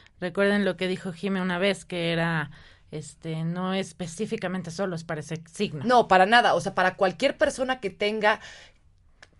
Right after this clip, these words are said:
Speaker 2: que tenga que trabajar estos temas es excelente, ¿no? O sea, más bien yo creo que todas las piedras nos sirven a todos en diferentes momentos,
Speaker 1: Ajá.
Speaker 2: ¿no?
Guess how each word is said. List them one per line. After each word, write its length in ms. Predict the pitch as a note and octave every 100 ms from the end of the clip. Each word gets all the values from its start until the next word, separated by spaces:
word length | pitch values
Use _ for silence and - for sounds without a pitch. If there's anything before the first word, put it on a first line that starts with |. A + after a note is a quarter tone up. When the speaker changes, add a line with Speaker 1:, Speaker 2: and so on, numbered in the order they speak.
| _ -
Speaker 2:
que 100 | G#3
tenga 240 | G#3 C4
que 100 | C4
trabajar 520 | B3 F#3 F3+ D#3+ A3
estos 320 | C4+ C4+ G3
temas 340 | - G3+ G3+ G#3
es 80 | G3
excelente, 640 | F#3+ F#3+ F3 G3+ F#3+ C#3+
¿no? 160 | D#3 G3
O 60 |
sea, 140 | - E3+
más 200 | E3+ F3
bien 160 | G#3+
yo 100 | G#3
creo 140 | G#3 G#3+
que 80 | G#3+
todas 240 | F#3+ G3+
las 160 | G#3 F#3+
piedras 300 | F#3 F3+ F#3
nos 140 | E3+
sirven 240 | E3+ F#3
a 100 | E3
todos 320 | C3+ F3+ E3+ F3+
en 120 | E3
diferentes 520 | C#3 D3 C#3 D#3+ E3
momentos, 440 | D#3+ D#3 D#3 F3
Speaker 1:
Ajá. 160 | E3+ F#3
Speaker 2:
¿no? 180 | F3+